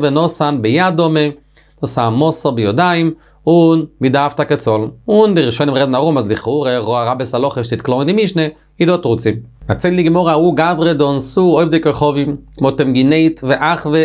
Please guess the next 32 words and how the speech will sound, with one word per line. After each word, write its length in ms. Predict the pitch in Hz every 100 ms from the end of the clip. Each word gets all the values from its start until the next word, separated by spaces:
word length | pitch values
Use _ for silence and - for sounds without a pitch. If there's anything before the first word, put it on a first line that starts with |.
| 156
החמרא 680 | 131 - - 180 185 151 156
דרב 340 | 143 131 123
מורי, 280 | 143 156 151
ברי 200 | 135 139
דרב 260 | 135 123 120
פנחס, 380 | 160 160 151 127
ברי 200 | 139 151
דרב 240 | 143 139
חיסדא. 280 | 143 131 127 123 _ _ - - - - -
אז 120 | 123
זאל 120 | 123
ווייסן, 480 | 127 151 170 160 170
וואו 200 | 139 151
זי 220 | - 147
איז, 100 | 165
האט 100 | 156
געוויזן, 400 | 143 151 208 190
די 80 | 170
וויין 220 | 165 175
פון 160 | - 180
רב 140 | 180
מורי. 300 | 170 160 160 156 _ _ - - -
נאך 220 | 156 156
און 80 | 127
ווייסן 300 | 135 147 139
די 100 | 127
וויין, 280 | 120 131 143
אמרו 300 | 139 143 135
ליה, 160 | 151
דורי 400 | 123 131 170 165
ועמתי 340 | 143 139 147 156
באדון. 440 | 139 110 117